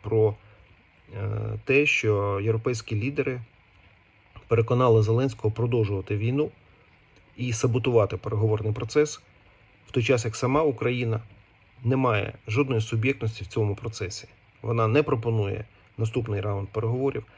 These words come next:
не пропонує свого, свої оцінки і бачення переданих документів, не пропонує зустрічі.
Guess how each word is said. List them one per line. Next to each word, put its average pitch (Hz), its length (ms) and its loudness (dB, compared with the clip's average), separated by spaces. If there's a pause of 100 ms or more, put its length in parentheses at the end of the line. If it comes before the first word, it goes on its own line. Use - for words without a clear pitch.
(140)
не 143 100 6
пропонує 139 540 2
свого, 110 480 2
свої 120 300 -2
оцінки 113 360 -2
і 113 40 0
бачення 107 480 0
переданих 104 480 -6
документів, 123 600 0 (240)
не 131 160 6
пропонує 120 520 2
зустрічі. 117 580 -6